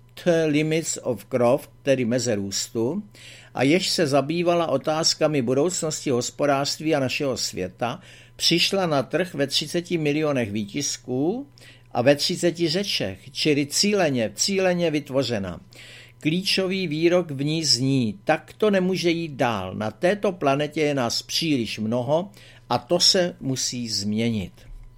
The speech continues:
V roce dva tisíce čtyři vyšla potom aktualizovaná verze výše zmíněné studie,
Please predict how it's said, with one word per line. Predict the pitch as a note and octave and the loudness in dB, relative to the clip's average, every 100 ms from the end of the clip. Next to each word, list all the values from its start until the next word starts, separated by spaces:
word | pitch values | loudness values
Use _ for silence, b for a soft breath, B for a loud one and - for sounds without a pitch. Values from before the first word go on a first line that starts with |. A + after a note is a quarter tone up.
| - B B B B B | -20 B B B B B
V | |
roce | C3+ E3 - | 0 2 4
dva | F3 F3 | 4 4
tisíce | F3+ F3 F#3 - A#2+ | 2 -2 -2 -4 -4
čtyři | - - C3 D3+ D3+ D#3+ - | -4 -4 -2 -2 -2 -4 -6
vyšla | B2 C#3+ - D3+ | -4 -2 0 0
potom | D3+ A#2 G#2+ G2+ | 0 -2 -4 -4
aktualizovaná | A2+ - - D3+ C#3+ D3+ C#3 D3 D#3 E3 F3 | -8 -10 -4 2 2 2 0 0 0 0 0
verze | D#3 D3+ C#3 D#3+ | 0 0 2 0
výše | C#3+ C#3+ E3 | 2 -2 -2
zmíněné | C#3+ D#3 D#3+ D#3 D#3 | -2 -4 -4 -2 -2
studie, | D3+ - D3 D3 D3 | -4 -4 -2 0 -2